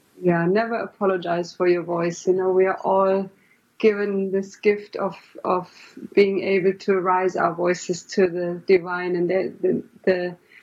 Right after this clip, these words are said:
great divine spirit doesn't judge or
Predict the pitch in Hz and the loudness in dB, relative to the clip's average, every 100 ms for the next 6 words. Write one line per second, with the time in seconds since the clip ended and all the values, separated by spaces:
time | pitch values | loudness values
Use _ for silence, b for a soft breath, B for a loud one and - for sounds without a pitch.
0 | b 220 220 220 214 208 208 - - 208 | b 2 2 0 -2 0 -2 -4 -2 0
1 | 190 196 180 185 170 175 180 170 - - | 0 -2 2 2 2 0 -2 -4 -14 -10
2 | - 180 175 175 | -2 0 2 0